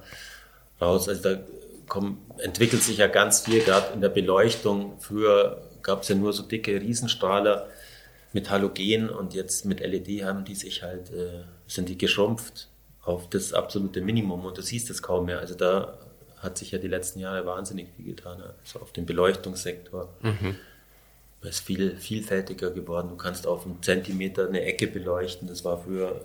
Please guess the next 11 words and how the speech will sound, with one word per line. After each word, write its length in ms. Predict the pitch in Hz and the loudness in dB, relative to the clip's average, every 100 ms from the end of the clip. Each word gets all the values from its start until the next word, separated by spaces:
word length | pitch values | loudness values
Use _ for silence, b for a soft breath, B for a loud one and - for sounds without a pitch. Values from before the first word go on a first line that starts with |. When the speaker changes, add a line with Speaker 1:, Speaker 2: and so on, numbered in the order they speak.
| - | -10
Speaker 1:
in 140 | 87 | -8
der 160 | 90 85 | -8 -6
Form 260 | 92 87 | -4 -4
nicht 240 | 90 90 90 | -4 -12 -12
möglich. 520 | 90 87 90 87 - | -10 -12 -14 -18 -16
Also 140 | 85 82 90 - - - | -14 -12 -12 -16 -20 -10
du 80 | - | 0
brauchst 300 | 90 90 - | 2 2 0
viel 180 | 95 | -4
weniger 340 | 92 92 90 90 | -4 -6 -4 -4
Energie. 460 | 87 85 98 104 | -4 -10 -12 -12